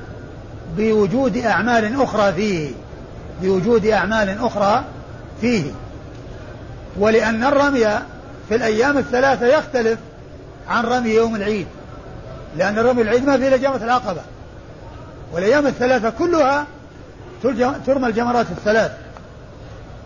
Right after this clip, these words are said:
كلها. ولهذا يو-، الأيام الأربعة اللي هي أيام الذبح، يوم الن-، يوم الع-، يوم النحر،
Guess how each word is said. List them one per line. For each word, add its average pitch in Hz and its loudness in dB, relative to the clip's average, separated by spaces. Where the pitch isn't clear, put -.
كلها. 202 2
ولهذا 208 2
يو-، 214 2
الأيام 214 2
الأربعة 220 2
اللي 196 0
هي 196 0
أيام 190 -2
الذبح، 247 2
يوم 208 2
الن-، 202 -4
يوم 214 2
الع-، 170 -4
يوم 220 2
النحر، 240 2